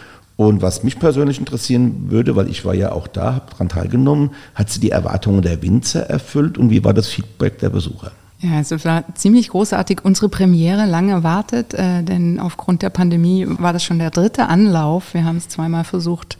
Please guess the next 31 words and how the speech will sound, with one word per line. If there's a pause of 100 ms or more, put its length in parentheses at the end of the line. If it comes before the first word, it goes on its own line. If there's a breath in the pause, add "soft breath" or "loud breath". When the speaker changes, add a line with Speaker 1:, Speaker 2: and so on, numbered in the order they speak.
(300 loud breath)
Speaker 2:
stattfinden
zu
lassen
und
jetzt
war
es
endlich
soweit. (480 loud breath)
Maxime
Open
ist,
äh,
die
Veranstaltung,
die
sich
an
Weininteressierte
wendet.
Also
jeder
kann
dahin,
man
muss
da
nicht
Journalist
sein
und